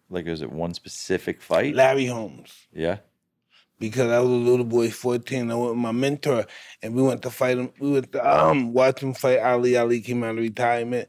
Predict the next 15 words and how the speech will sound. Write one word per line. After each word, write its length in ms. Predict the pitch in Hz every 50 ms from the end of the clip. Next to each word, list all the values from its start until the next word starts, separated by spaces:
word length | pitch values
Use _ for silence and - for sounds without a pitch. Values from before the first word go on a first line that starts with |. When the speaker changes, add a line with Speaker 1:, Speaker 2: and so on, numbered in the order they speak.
| - 87
Speaker 1:
Mm-hmm. 220 | 95 101 98 85 87 92
Speaker 2:
and 140 | 113 120 123
he 100 | 123 127
really 300 | 120 120 120 117 120 117
beat 280 | 110 107 113 117 117 117
Ali 480 | 113 110 110 110 110 110 110 110 113 113
up. 200 | 117 110 110 -
We 80 | 117 117 117 117 120 117 117
were 60 | 117
cr-, 200 | 110 - - 131
I 60 | - 117
was 200 | 117 117 113 -
crying 600 | - - 123 117 104 98 107 110 110 107 113 117
and 100 | 117 110
stuff. 560 | - - - - 95 - - - - -